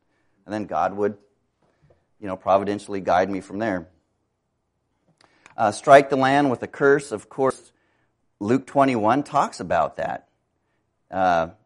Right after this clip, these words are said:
and Matthew twenty-four. It's, it's the land of Israel. It's the, the Roman army surrounding the land. It's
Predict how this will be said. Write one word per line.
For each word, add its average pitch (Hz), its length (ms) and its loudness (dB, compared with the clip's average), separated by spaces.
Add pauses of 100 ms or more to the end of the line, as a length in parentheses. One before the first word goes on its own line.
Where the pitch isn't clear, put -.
(120)
and 101 240 -4
Matthew 113 280 -2
twenty-four. 139 600 0
It's, 113 240 -4 (200)
it's 117 140 -6
the 123 120 -6
land 147 360 0
of 160 140 -6
Israel. 113 720 -4 (220)
It's - 200 -14
the, 113 380 0 (120)
the 123 160 -6
Roman 156 260 -2
army 143 280 -6
surrounding 131 560 -6
the 117 80 -6
land. 120 320 -6
It's 95 200 -14